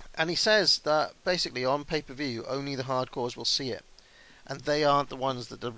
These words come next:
W C W has to convince that they are Major League. And given that they're in this big stadium with sixty thousand people there, um, you know, you need to have the casual fans see that so that they can see that W C W is a big, big name player.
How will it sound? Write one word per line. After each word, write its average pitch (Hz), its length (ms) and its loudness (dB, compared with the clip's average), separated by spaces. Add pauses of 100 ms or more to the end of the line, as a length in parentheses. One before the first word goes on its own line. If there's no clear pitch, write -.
(120)
W 127 160 -2
C 127 160 -6
W 117 280 -2
has 120 180 -6
to - 80 -8
convince 117 400 -4
that 101 80 -10
they 113 100 -4
are 117 80 -2
Major 113 360 -6
League. 113 280 -6 (480)
And 139 100 -10
given 139 200 2
that 139 100 2
they're 127 180 4
in 123 100 2
this 123 160 -2 (120)
big 123 360 0 (200)
stadium 120 520 0
with 110 80 -8
sixty 120 300 -8
thousand 113 320 0
people 120 340 -6
there, - 200 -10 (600)
um, 123 560 -2 (520)
you 170 60 -10
know, 139 180 -2 (140)
you 139 100 -10
need 143 260 0
to 151 140 0
have 131 540 2
the - 80 -16
casual 131 380 0
fans 120 300 -4
see 151 260 0
that 104 320 -4 (320)
so - 140 -6
that 117 180 -4
they 120 120 -2
can 131 140 -8
see 139 160 -2
that 123 140 -2
W 131 180 -2
C 135 140 -4
W 123 300 -2
is 120 100 -6
a 120 40 -12
big, 127 220 -4 (260)
big 123 200 -6
name 123 200 -4
player. 139 320 0